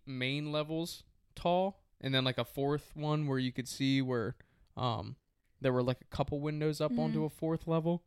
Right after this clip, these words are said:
Speaker 1: and, uh, it was very, um, it didn't have a lot of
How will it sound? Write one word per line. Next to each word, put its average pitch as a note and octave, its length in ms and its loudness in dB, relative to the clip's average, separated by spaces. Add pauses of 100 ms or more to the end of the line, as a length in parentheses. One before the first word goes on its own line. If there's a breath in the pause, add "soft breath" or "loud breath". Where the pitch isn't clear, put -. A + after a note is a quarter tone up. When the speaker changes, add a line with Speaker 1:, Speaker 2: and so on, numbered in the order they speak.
(420 soft breath)
Speaker 1:
and, A#2 540 2
uh, G#2 260 2
it C3+ 80 6
was C#3+ 220 6
very, F3 520 2 (120)
um, A#2 500 -2 (920 soft breath)
it C3 160 0
didn't D#3 220 2
have D3 240 2
a B2+ 40 0
lot A#2 420 2
of A#2 440 2